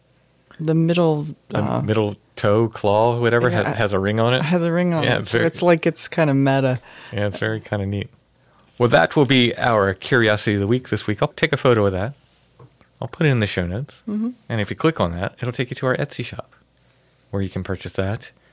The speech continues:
Speaker 2: and other Curiosities of the Week, those that are left.
Speaker 1: That might be the only three-toed specimen we have currently, though.
Speaker 2: Currently, yeah.
Speaker 1: Mm-hmm. We did see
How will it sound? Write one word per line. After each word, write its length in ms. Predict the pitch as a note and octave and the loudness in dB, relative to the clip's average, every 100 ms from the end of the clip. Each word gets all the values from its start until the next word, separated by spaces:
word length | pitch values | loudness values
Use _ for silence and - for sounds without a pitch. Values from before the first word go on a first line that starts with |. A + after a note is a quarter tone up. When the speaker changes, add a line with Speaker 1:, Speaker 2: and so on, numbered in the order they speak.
| _ _ - | _ _ -4
Speaker 2:
and 160 | C3 | 0
other 200 | A2+ A#2 | 2 0
Curiosities 800 | G#2+ - G#2 G#2 G2 - G#2+ G2+ | 0 0 2 2 0 -2 -4 -2
of 80 | G2 | -4
the 80 | F#2 | -4
Week, 260 | G2+ C3+ - | -4 -8 -6
those 260 | F#2+ F2+ - | -4 -2 -2
that 160 | F#2 | -2
are 100 | F2 | -2
left. 380 | F2+ F#2+ - - _ _ _ _ - | -4 -8 -10 -20 _ _ _ _ -2
Speaker 1:
That 100 | F3+ | 0
might 200 | F3 E3 | 0 0
be 80 | D3+ | 2
the 80 | |
only 180 | D3 C#3 | 2 2
three-toed 580 | C3+ C3+ C3 - B2 A#2+ | 0 -2 -2 0 -2 -2
specimen 520 | - - - A#2+ A#2 | -4 -4 -4 -4 -2
we 100 | A#2 | -2
have 240 | A2+ A#2+ - | -2 -6 -4
currently, 380 | B2 - A2+ - | -4 -4 -4 -6
though. 160 | - D#3 _ | -8 -10 _
Speaker 2:
Currently, 360 | - A2+ - G2 - - | -2 -2 -2 -10 -18 -14
yeah. 120 | - E2+ | -12 -10
Speaker 1:
Mm-hmm. 120 | E3 - _ _ _ _ _ _ | -12 -16 _ _ _ _ _ _
We 100 | F3+ | 0
did 200 | F3+ G#3 | 4 4
see 400 | - C4+ C4 C#4+ | 2 2 2 0